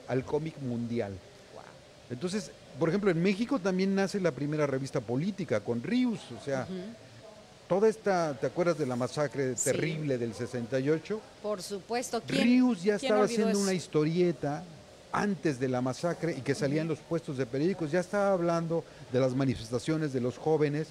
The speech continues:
Speaker 1: y es prácticamente la primera re-, historieta política que puede estar en un puesto de periódicos en el momento que están sucediendo las, las, este, pues este, este tipo de movilizaciones.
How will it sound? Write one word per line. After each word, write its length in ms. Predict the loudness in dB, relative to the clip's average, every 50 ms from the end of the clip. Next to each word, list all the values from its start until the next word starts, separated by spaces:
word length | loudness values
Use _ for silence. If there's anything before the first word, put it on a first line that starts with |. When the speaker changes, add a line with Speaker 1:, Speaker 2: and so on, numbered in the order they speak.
| -12 -20 -20 -20 -18 -18 -8 0
Speaker 1:
y 120 | 2 2
es 100 | 2 2
prácticamente 560 | 0 -2 -2 -2 0 0 0 0 0 0 0
la 140 | 0 0 0
primera 560 | 0 -2 -2 -2 -2 -2 -2 -2 -2 -4 -6 -8 -8
re-, 280 | -4 -2 -2 -2 -2 -2
historieta 560 | -6 -6 -4 -2 0 2 2 2 2 0 -2
política 800 | -2 0 0 2 2 4 2 0 0 -2 -4 -2 0 0 -2 0
que 100 | -2 -4
puede 160 | -2 0 0 0
estar 220 | 2 2 0 0
en 60 | 0
un 60 | -4
puesto 280 | -2 0 -2 0 0 -2
de 80 | -2 0
periódicos 480 | 0 2 2 2 0 -2 -6 -10 -8 -4
en 120 | -2 0
el 80 | 0 2
momento 400 | 0 0 0 0 -2 -2 -4 -4
que 40 | -4
están 220 | -2 -2 -2 -2
sucediendo 640 | -2 -6 -8 -6 -6 -2 0 0 0 0 0 0 -2
las, 220 | -2 -4 -4 -8 -12 -20 -20 -18 -18 -18 -18 -18 -20 -18 -10 -4
las, 320 | -2 -2 -2 -2 -4 -8
este, 400 | -8 -10 -10 -14 -10 -8 -8 -6
pues 180 | -6 -6 -4 -4
este, 280 | -6 -6 -6 -8 -8 -8 -6 -6
este 240 | -6 -4 -4 -6
tipo 260 | -4 -4 -4 -2 0 0
de 60 | 2
movilizaciones. 880 | 2 0 0 0 -2 -2 -2 -2 -4 -4 -2 -2 -2 -2 -2 -4 -6